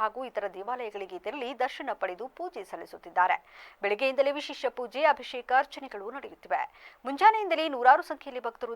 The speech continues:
ದೇವಾಲಯಗಳಿಗೆ ಆಗಮಿಸಿ ಶಿವನಿಗೆ ವಿಶೇಷ ಪೂಜೆ, ಪ್ರಾರ್ಥನೆ, ನೈವೇದ್ಯ, ಅಭಿಷೇಕ ನೆರವೇರಿಸಿ ದರ್ಶನ ಪಡೆಯುತ್ತಿದ್ದಾರೆ.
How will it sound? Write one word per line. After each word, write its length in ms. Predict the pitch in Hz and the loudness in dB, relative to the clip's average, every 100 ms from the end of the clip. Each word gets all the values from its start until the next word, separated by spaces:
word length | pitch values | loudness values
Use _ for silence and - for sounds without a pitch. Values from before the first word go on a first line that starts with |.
| 220 | -2
ದೇವಾಲಯಗಳಿಗೆ 640 | 214 214 208 196 185 190 | 2 4 2 -4 0 2
ಆಗಮಿಸಿ 360 | 185 185 185 190 - - | 2 -2 -14 -16 -16 -14
ಶಿವನಿಗೆ 360 | - 208 208 208 208 | -6 -4 -4 -8 -8
ವಿಶೇಷ 240 | - - 233 233 | -12 -8 -6 -6
ಪೂಜೆ, 220 | 220 285 330 | -8 -8 -2
ಪ್ರಾರ್ಥನೆ, 400 | 330 294 - 269 294 233 | 2 2 0 -6 2 2
ನೈವೇದ್ಯ, 500 | 196 202 220 208 226 - | 2 -2 -4 2 4 2
ಅಭಿಷೇಕ 340 | 196 - 240 - 185 | -4 -10 -8 -6 -4
ನೆರವೇರಿಸಿ 480 | 180 196 320 - 277 - - _ 220 | -6 -8 -8 -4 -6 -8 -18 _ 12
ದರ್ಶನ 300 | 349 - 349 214 - | 12 10 0 -2 -4
ಪಡೆಯುತ್ತಿದ್ದಾರೆ. 560 | 294 214 170 165 165 | -12 -14 0 0 2